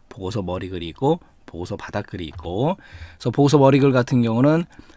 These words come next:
보고서 첫 페이지 상단 머리글이니까 한번 표시된다. 그리고 페이지 머리글 위에 인쇄되는 거예요. 이거 조심하시고, 그러니까 머리글이니까 이제 로고라든가 보고서 제목,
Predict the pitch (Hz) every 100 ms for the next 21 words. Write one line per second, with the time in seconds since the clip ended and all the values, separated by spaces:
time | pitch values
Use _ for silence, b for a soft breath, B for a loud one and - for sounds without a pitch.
0 | b - 127 131 127 - - - 151 139
1 | 131 123 135 - 156 151 117 101 76 -
2 | 95 98 95 87 78 78 117 156 170 b
3 | - 113 104 117 131 127 131 123 117 127
4 | 123 131 - - 92 90 - b - 180
5 | 143 131 113 101 117 120 95 92 110 98
6 | 98 - 92 80 78 - - 131 90 -
7 | 80 82 76 - 92 - - - 113 113
8 | 139 135 135 120 147 147 131 120 120 113
9 | 98 85 120 160 - - 113 113 113 -
10 | 120 104